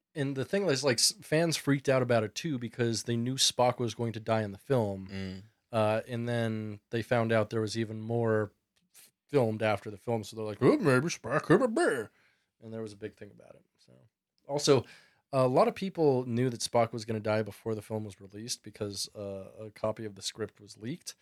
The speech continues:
Speaker 2: Mm.
Speaker 1: And, like, the fucking, the fan world hated it so much that they sent death threats not only to Nicholas Meyer, but Leonard Nimoy himself,
Speaker 2: <laughs>
Speaker 1: which is like, what?
Speaker 2: Hell
Speaker 1: So,
Speaker 2: yeah.
Speaker 1: so, like,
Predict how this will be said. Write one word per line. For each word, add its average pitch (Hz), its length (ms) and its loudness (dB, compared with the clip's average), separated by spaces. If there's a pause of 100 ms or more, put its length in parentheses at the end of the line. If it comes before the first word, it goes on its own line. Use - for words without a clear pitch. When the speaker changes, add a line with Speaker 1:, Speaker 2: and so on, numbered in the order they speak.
(140)
Speaker 2:
Mm. 98 260 -12
Speaker 1:
And, 117 240 -4
like, 107 440 -2
the 107 80 -6
fucking, 104 720 -4
the 110 100 -6
fan 139 480 -6
world 120 280 -4 (120)
hated 123 280 -4
it 107 100 -10
so 127 260 -2
much 117 400 -2 (380)
that 117 100 -20
they 127 80 0
sent 139 300 0
death 131 220 2 (160)
threats 123 320 2
not 190 200 0
only 220 220 0
to 127 280 -6
Nicholas 131 440 -2
Meyer, 117 500 2
but 113 300 2 (640)
Leonard 156 320 4
Nimoy 135 420 2
himself, 107 460 2 (600)
Speaker 2:
<laughs> - 480 -20
Speaker 1:
which 143 300 4
is 170 200 2
like, 165 420 6 (140)
what? 208 340 6 (520)
Speaker 2:
Hell 110 180 2
Speaker 1:
So, 92 100 2
Speaker 2:
yeah. 95 220 6
Speaker 1:
so, 151 220 0
like, 139 260 4